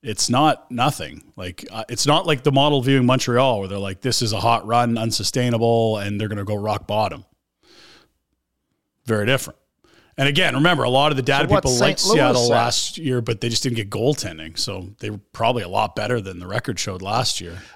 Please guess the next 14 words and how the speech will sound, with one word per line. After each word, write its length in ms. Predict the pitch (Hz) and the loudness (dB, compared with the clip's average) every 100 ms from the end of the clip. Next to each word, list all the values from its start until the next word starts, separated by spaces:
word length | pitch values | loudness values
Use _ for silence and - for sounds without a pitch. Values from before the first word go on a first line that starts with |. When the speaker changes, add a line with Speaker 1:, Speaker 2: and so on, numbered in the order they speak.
| _ _ _ _ _ _ _ - | _ _ _ _ _ _ _ -12
Speaker 2:
S-, 220 | - - _ _ _ - | -10 -10 _ _ _ -16
so 200 | - 151 | -2 2
was 180 | 135 117 | 4 4
our 480 | 131 135 143 165 175 | 2 2 2 2 0
hope, 480 | 139 143 139 131 - - _ _ _ _ _ - | 0 0 2 0 -6 -20 _ _ _ _ _ -12
like, 240 | 101 90 | -12 -10
with 100 | 98 - | -10 -10
Seattle 720 | - 110 110 117 117 113 113 | -6 -2 2 2 2 -2 -6
or 260 | 117 117 95 | -4 -4 -4
Saint 300 | - 135 113 | -6 -6 -4
Louis 400 | 120 120 113 - | -2 -2 -4 -6
and 140 | 107 | -6
Minneapolis, 560 | 113 117 110 101 - - | -6 -6 -6 -8 -12 -12
so, 280 | - 113 | -8 -6